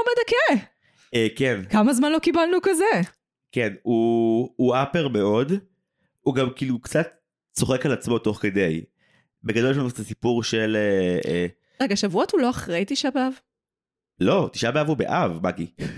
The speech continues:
Speaker 2: <laughs>
Speaker 1: כן, כי אני אדע את זה. אוקיי.
Speaker 2: שבוע-, <laughs> אה,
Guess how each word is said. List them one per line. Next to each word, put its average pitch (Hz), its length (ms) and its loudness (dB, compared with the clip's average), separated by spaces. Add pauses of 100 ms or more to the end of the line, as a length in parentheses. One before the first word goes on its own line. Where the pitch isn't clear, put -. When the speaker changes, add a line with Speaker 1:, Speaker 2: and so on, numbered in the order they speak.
(320)
Speaker 2:
<laughs> - 600 -8
Speaker 1:
כן, 254 320 4
כי 208 100 0
אני 202 180 2
אדע 165 240 -2
את 160 80 -4
זה. 190 160 -2 (140)
אוקיי. 233 260 -4 (280)
Speaker 2:
שבוע-, 101 320 -4
<laughs> 151 1700 -6
אה, 92 420 2